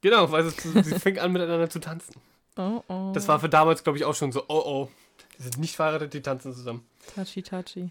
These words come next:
Speaker 1: So, aber es geht grandios weiter, denn ihr erstes Date war ein Kinoabend.
Speaker 2: Mm.
Speaker 1: Sie schauten sich ein, F-, ja, kannst du gleich vergessen. Und zwar den Film durfte Brady aussuchen. Und er suchte sich aus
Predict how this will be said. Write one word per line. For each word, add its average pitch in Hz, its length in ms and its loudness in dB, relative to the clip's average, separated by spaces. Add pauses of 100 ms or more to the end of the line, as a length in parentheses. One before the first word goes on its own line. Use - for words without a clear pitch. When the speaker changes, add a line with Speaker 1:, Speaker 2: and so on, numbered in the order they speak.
(160)
Speaker 1:
So, 285 320 0 (1000)
aber 208 160 0
es 214 220 0
geht - 260 -6
grandios 214 420 -2
weiter, 185 360 0
denn 170 180 -4
ihr - 80 -4
erstes 202 280 -6
Date 175 380 0
war 147 160 -2
ein 147 260 -8
Kinoabend. - 800 -8 (300)
Speaker 2:
Mm. 226 500 0
Speaker 1:
Sie 170 80 -2
schauten 156 220 -4
sich 147 160 -10
ein, 156 80 -6
F-, - 180 -16
ja, 131 280 -4 (500)
kannst 165 180 2
du 160 80 -4
gleich 160 140 -2
vergessen. 156 320 -2 (440)
Und 156 160 -4
zwar 165 300 0
den 165 160 -4
Film 180 260 4
durfte 160 280 -4
Brady 143 320 -2
aussuchen. - 500 -16 (840)
Und 156 120 -4
er 160 80 0
suchte 214 240 -2
sich 185 220 -2
aus 165 340 -2